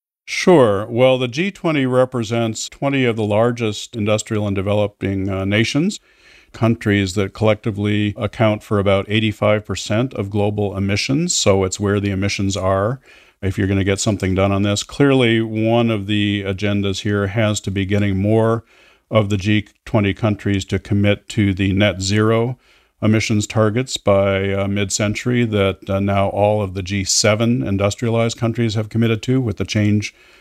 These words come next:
of administrations here in the U S. And even countries like China and South Korea have now committed to in principle. Living into that, of course, is a challenge because to get there, you have to do dramatic action in the coming decade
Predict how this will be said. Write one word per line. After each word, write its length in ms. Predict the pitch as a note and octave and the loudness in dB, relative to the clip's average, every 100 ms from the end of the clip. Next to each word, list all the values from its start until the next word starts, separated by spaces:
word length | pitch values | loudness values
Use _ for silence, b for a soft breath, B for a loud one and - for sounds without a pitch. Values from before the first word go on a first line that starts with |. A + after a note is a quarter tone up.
| b | b
of 140 | G#2+ G#2+ | 2 4
administrations 720 | G#2 G2+ - G2 G2+ G2+ - | 4 2 0 0 0 -2 0
here 200 | G#2+ G#2 | 0 2
in 100 | F#2+ | 2
the 100 | G2 | 0
U 200 | F#2+ F#2+ | 2 4
S. 320 | G#2+ C3+ - | 2 2 -4
And 440 | - G#2+ G#2 G#2 G#2 b b b b | -4 -2 0 0 -4 b b b b
even 240 | A2+ A2+ G#2+ | 2 2 2
countries 380 | A#2+ A2+ G#2 | 0 0 0
like 160 | G#2+ G2+ | 0 0
China 340 | A2+ G#2+ G#2+ | 0 0 2
and 180 | G2+ G2+ | 0 -2
South 240 | - G#2 - | 0 0 0
Korea 400 | A#2 C#3 G#2+ F2 | -2 0 0 -2
have 400 | F#2 F#2+ F#2+ - | -2 -4 -4 -6
now 200 | G2+ F#2+ | 0 0
committed 440 | F#2 G#2 G2 F#2 - | 0 -2 0 -2 -2
to 260 | F2+ F#2 | -4 -4
in 300 | G2+ G2+ F#2+ | -4 -2 -2
principle. 540 | A#2 A2+ - F2+ F#2 b b b b b - | 0 0 0 -2 -4 b b b b b -2
Living 420 | A2 B2 A2 A2 | 4 4 4 4
into 260 | C#3 D3+ | 4 4
that, 220 | A#2+ A2 G#2+ | 4 4 2
of 140 | F#2+ | -2
course, 340 | - G#2+ G#2 | -4 -4 -2
is 140 | G2+ G2 | -6 -6
a 60 | |
challenge 600 | F#2+ C#3+ D#3 G2+ G2 A#2 - | -4 -2 0 0 -2 -6 -6
because 720 | G2 A2+ G2+ G2+ G2+ G2 - | -4 0 0 0 -4 -6 -12
to 180 | - G2 | -6 -2
get 280 | G2+ B2 A#2 | 2 0 0
there, 220 | G#2 G2+ | -2 0
you 240 | G2+ G#2 | 0 -2
have 300 | G2+ G2+ G2 | -2 -2 -4
to 80 | G2 | -6
do 320 | G2 F#2+ F#2+ | -4 -4 -4
dramatic 560 | F#2+ G2 G2 A2+ A2+ G#2+ | -4 -2 2 2 2 0
action 480 | G2 G2 - G2 G2+ | 0 0 -4 -6 -4
in 160 | G#2+ | -2
the 80 | G2+ | -4
coming 340 | - G#2 F#2+ | -2 -2 -2
decade 540 | F2+ A#2+ - F2 F2 | 0 0 0 -6 -6